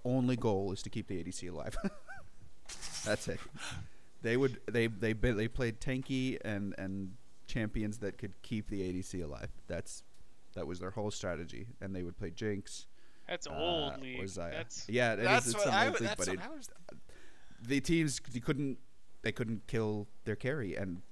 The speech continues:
Speaker 1: the carry did what carries do
Speaker 3: <laughs>
Speaker 1: when you have four items,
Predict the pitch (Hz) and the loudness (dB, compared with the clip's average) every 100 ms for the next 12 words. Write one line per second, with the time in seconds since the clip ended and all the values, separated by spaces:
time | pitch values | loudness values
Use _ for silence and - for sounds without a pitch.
0 | - 95 104 92 90 95 - - - 98 | -6 -4 0 0 0 -2 -4 -8 -4 -4
1 | 90 95 - 95 95 101 165 - 180 143 | -2 -4 -2 -2 -2 -2 -4 -4 -4 -2
2 | - - - - - 95 87 101 85 85 | -2 -4 -8 -10 -6 -4 -4 -2 -4 -4
3 | - 113 98 87 90 95 104 - | -6 -2 0 0 -2 -4 -4 -6